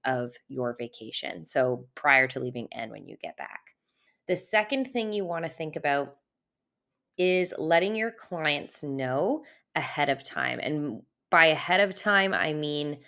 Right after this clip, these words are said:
maybe up to two months before you leave, depending on what types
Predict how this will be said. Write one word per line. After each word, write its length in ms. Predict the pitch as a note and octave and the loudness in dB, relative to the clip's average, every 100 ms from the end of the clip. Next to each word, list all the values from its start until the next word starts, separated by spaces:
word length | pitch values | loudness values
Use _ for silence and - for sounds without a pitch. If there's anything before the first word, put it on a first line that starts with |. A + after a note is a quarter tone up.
| _ _ _ _ _ _ _ D3+ | _ _ _ _ _ _ _ 0
maybe 800 | D#3+ E3+ F#3 G3 G3+ G3+ G3+ - - | 4 4 4 2 0 2 0 0 0
up 160 | D#3 | 0
to 160 | - - | -2 -8
two 260 | - - F3 | -6 -4 0
months 320 | D#3 C3+ A#2+ | 2 0 -2
before 340 | - C#3 C#3+ C#3 | -10 -8 -2 0
you 200 | C3 B2+ | 0 0
leave, 320 | B2+ A#2 B2 | -2 -4 -4
depending 500 | C#3 - D#3 D3+ D3 | -8 -4 -2 -2 -2
on 220 | C#3+ C3+ | -2 0
what 220 | C#3 - | 0 -2
types 420 | - C#3+ B2+ - | -4 -4 -4 -8